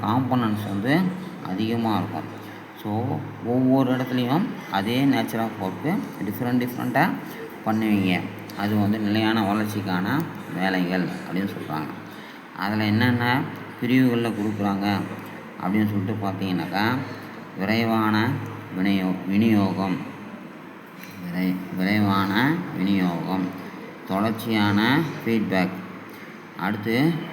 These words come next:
கூட்டுறவு, அடுத்து பயன்கள்.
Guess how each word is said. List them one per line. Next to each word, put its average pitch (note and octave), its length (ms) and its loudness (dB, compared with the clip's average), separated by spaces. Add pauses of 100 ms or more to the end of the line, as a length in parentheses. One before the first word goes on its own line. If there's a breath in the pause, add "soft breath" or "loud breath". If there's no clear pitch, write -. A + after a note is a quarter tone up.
கூட்டுறவு, G2+ 720 4 (640)
அடுத்து A2 340 0 (520)
பயன்கள். F2+ 560 2